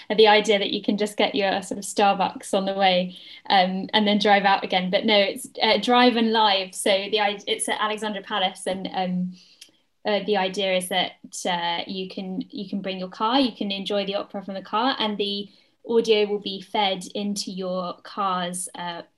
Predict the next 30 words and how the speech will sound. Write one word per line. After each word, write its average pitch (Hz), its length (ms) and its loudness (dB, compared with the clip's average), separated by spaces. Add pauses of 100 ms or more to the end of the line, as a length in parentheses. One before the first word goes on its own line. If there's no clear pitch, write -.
(120)
microphone 185 800 -8
system. 262 720 -4 (540)
Um, 208 500 0 (420)
and 226 400 2 (140)
it's, 254 280 4
uh, 254 200 6
it's 254 200 4
really 247 300 6
exciting 208 480 0
just 214 140 -8
to 233 60 -4
be 220 80 -2
back 233 280 -6
in 226 60 2
a 220 60 -2
rehearsal 226 480 0
room 175 280 -4
and, 190 160 -4
and 208 180 -2
doing 226 260 2
something 180 540 -6
in 190 160 -4
a, 180 260 -4 (400)
in 214 160 -2
a 208 320 0
new 233 580 6
and, 214 640 -4 (120)
uh, 208 280 2
fresh - 600 -2
way. 220 520 0